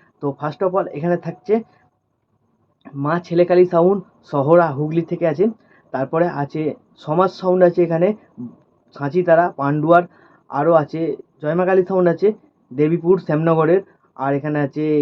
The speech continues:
খেপিমা সাউন্ড আছে কালুই পূর্ব বর্ধমান, আরও আছে এখানে সাউন্ড সেন্টার মোজাম খানপুর হুগলি, মোজামের নতুন তিরিশটা আছে।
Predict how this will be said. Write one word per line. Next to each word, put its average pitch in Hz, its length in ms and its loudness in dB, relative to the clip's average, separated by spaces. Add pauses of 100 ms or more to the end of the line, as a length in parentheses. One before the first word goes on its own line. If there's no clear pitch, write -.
খেপিমা 196 340 -2 (100)
সাউন্ড 185 280 2
আছে 185 140 2 (340)
কালুই 165 360 4
পূর্ব 156 140 -4 (120)
বর্ধমান, 160 400 0 (520)
আরও 143 140 -4 (100)
আছে 143 220 -6
এখানে 147 200 -2 (160)
সাউন্ড 175 240 -2 (100)
সেন্টার 180 260 0 (100)
মোজাম 156 240 0 (140)
খানপুর 139 380 -8 (100)
হুগলি, 147 260 -4 (500)
মোজামের 151 360 -6
নতুন 151 240 -8
তিরিশটা 147 360 -8
আছে। 147 140 -10